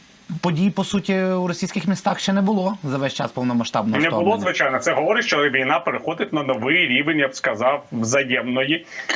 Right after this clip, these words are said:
Speaker 2: такої жорсткості. Але це те, що я завжди казав: що якщо війна буде продовжуватися довше, рівень, градус ненависті, градус насилля,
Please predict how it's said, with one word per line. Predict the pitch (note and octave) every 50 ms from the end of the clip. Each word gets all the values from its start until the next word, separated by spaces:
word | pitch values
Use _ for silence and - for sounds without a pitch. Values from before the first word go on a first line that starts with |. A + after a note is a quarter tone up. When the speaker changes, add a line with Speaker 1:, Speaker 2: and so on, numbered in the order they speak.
| - -
Speaker 2:
такої | - F#3 - E3 E3+ E3+ D3+
жорсткості. | C3 F3 G#3 A#3 A3+ - - - - - A2+ - - - - - - - _ _ _ _ - - -
Але | E3 E3 E3+ D#3+
це | - F3+ F#3 F#3 C#3+ C#3+ - -
те, | F3 D#3+ E3+
що | E3+ - - G3
я | D#3+ B2 B2 A#2
завжди | A2+ A#2+ C#3 B2+ A2 A2 D3+ D#3 D#3
казав: | D#3 - F3 F3 A3 D#3+ -
що | - - -
якщо | G#2+ - - E3 C#3+
війна | B2+ A#2+ A#2+ C3 D3 C#3+ - - - - - - -
буде | C#3 E3 D#3+
продовжуватися | D3 - D3 C#3+ C#3 D#3+ E3+ C#3+ D#3 C#3+ C3 D3 C3 - -
довше, | B2 C3+ D3 C3+ C3 - - E3+ D#3+ - - - -
рівень, | - C3+ D3+ F3 F3 D#3 D3 C#3+ C#3 A#2
градус | - D3+ E3+ F3+ E3+ C#3+ C#3+ - - D#3
ненависті, | D#3 E3 D#3 C#3+ B2+ A#2 A#2 A#2+ C3 B2+ - - D3
градус | - C#3+ D#3+ E3+ D#3+ D#3 - - -
насилля, | D#3 D#3 - - - D3 B2+ A2+ A2+ G#2+ G#2+ B2 C3